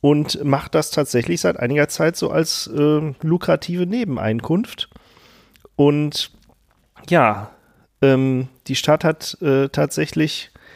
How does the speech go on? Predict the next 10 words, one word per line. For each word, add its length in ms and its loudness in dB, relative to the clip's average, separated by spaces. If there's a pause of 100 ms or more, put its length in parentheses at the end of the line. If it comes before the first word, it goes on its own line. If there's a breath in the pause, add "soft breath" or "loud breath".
(220 loud breath)
im 120 -4
letzten 400 0
Jahr 440 2
vierhundertsiebenundzwanzigtausend 1800 -2 (520 loud breath)
Dollar 340 6
ausgezahlt 640 0
an 160 -4
die 120 -4
Bounty 420 0
Hunter. 480 -2